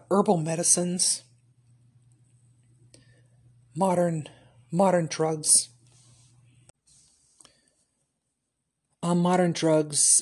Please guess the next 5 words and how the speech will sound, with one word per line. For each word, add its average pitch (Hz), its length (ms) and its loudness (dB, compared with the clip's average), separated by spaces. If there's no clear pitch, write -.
and 135 240 -6
laboratories 143 640 -6
and 135 80 -8
equipment, - 760 -6
um, 135 380 -4